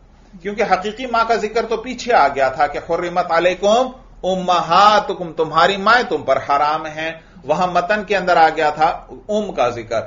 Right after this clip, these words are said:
तो यहां मुराद है किसी शख्स का बाप है, उसने और निकाह किए हुए हैं, तो एक तो इस शख्स की हकीकी मां हो गई और बाकी बाप की दूसरी बीवियां हो गईं। इसी तरह उसके दादा ने कई निकाह किए हुए हैं,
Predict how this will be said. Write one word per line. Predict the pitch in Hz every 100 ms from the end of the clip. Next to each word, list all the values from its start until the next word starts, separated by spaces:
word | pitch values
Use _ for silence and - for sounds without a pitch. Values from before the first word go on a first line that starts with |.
| - - -
तो |
यहां | 143 160 185 208
मुराद | 175 160 165
है | 220
किसी | 220 175 170
शख्स | - 202 -
का | 196 147
बाप | 104 131 160 185 180
है, | 196 240
उसने | - 175 - 196 220 240 -
और | 170 214 254 247
निकाह | 233 233 220 -
किए | - 214
हुए | 208 190 196
हैं, | 170 170 117 - - - -
तो | 160
एक | 175 196 220 214
तो |
इस | 208 196
शख्स | 226 226
की | 226
हकीकी | 208 202 202 196 226
मां | 202 240
हो | 233 214
गई | 180 151
और | 107 123 131
बाकी | - 143 185
बाप | 160 127 139 -
की | 165
दूसरी | 123 123 - 165
बीवियां | 120 117 120 143
हो | 120
गईं। | 113 107 120 120 117 - - -
इसी | 185 214
तरह | 240 233 226 190
उसके | 175 -
दादा | 170 156 160 214
ने | 214
कई | 202 233 269
निकाह | 254 240 220
किए | 180 220 208
हुए | 185 185
हैं, | 160 156 120 -